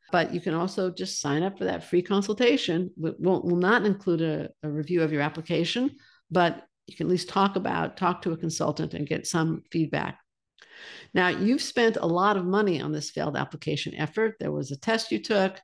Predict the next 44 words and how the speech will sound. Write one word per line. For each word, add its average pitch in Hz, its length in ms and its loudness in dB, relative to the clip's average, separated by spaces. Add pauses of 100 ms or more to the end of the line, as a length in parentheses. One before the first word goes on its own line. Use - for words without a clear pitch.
(180)
If 156 140 -8
you 156 60 0
had, 165 180 0
were, 160 120 -2
were 156 480 -2
required 156 400 -2
to - 60 -10
take 185 220 -2
a - 20 -8
test, 175 380 0
there's 147 160 -2
also 147 200 -6
the - 60 -2
application 196 640 0
fees. 165 480 2 (360)
And 160 80 0
obviously, 170 280 0
there's 156 240 -2
time 180 400 2
you 160 100 4
invested 156 360 -2
in 147 60 -2
the 143 60 0
application 147 540 -4
effort. - 320 -4 (580)
Unless 220 260 4
you 233 120 6
are - 160 2
absolutely 208 640 2
positive 190 640 0 (520)
where 196 240 6
you 208 200 4
went 180 320 2
wrong, 175 520 -2 (480)
it - 180 -2
pays 196 380 2
to 254 100 -4
consult - 460 -2
with 160 220 -2
expert 202 360 -4
professionals 170 560 -2
before 175 340 0
you 202 120 2
spend 156 400 0